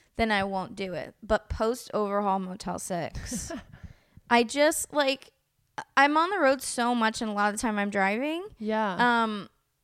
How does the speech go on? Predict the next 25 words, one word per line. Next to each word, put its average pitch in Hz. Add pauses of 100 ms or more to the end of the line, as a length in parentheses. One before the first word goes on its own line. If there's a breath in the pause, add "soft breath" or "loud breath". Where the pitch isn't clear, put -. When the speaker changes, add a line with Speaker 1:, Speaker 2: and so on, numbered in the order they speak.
(1000)
Speaker 1:
uh, 269
that, 254
uh, 262 (120)
you 302
know, 262
a 254
lot 285
of 359
the 381
time 339
when 294
I 262
get 247
a 233
room, 277
it's 233
like, 202
I'm 220
just 233
sleeping 165
there. 113
Speaker 2:
Right. 196 (460 soft breath)
Speaker 1:
And 226
I'm 220
not 220